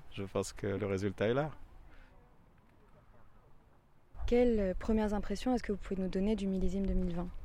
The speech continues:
Speaker 1: Ah, c'est difficile de parler du vin du millésime deux mille vingt. Euh, on en parlera quand on commencera à les goûter, quand on commencera à goûter les vins clairs, c'est-à-dire les vins, euh, avant assemblage, avant qu'on les mette en bouteille, euh,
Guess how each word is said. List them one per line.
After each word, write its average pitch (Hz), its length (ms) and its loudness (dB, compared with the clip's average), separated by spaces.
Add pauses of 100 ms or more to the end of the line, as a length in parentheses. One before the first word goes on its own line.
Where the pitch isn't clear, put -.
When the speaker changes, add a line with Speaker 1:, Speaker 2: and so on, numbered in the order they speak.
(1300)
Speaker 1:
Ah, 113 60 -4
c'est 120 140 -2
difficile 139 400 0
de 131 80 10
parler 123 420 6
du 104 180 -2
vin 123 460 4 (260)
du 92 140 -6
millésime 95 460 -2
deux 92 80 -6
mille 92 240 -4
vingt. 139 240 2 (880)
Euh, - 300 -4 (400)
on 101 140 0
en 98 100 -2
parlera 104 460 2
quand - 240 -2
on 101 40 -2
commencera 104 420 -2
à 98 100 0
les 98 180 -4
goûter, 101 460 -4 (160)
quand - 120 -18
on - 140 -14
commencera 104 300 -2
à 95 40 -2
goûter 98 280 -6
les 101 140 -2
vins 107 200 0
clairs, 143 540 2
c'est-à-dire 101 320 -8
les 98 80 -4
vins, 120 340 0
euh, 95 180 -2 (120)
avant 110 260 -2
assemblage, 107 540 -4
avant 107 180 -4
qu'on - 140 -8
les 104 80 -4
mette 101 200 -6
en 101 60 -4
bouteille, 127 460 -2
euh, 98 200 -2